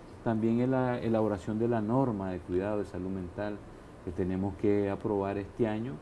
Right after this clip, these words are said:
trabajándola desde servicios de salud, ¿verdad?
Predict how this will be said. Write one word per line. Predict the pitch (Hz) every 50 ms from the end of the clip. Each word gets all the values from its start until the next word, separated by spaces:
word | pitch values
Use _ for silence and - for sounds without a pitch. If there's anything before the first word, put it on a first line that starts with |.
| - - - - - - - - - -
trabajándola | 98 95 95 90 90 92 92 95 95 104 104 101 98 98
desde | 98 95 92 85 90 92 90 90 87 85
servicios | 85 - 90 80 82 85 82 - 92 90
de | 92
salud, | 85 - 107 104 110 123 131 120 101
¿verdad? | 95 87 87 92 110 123 120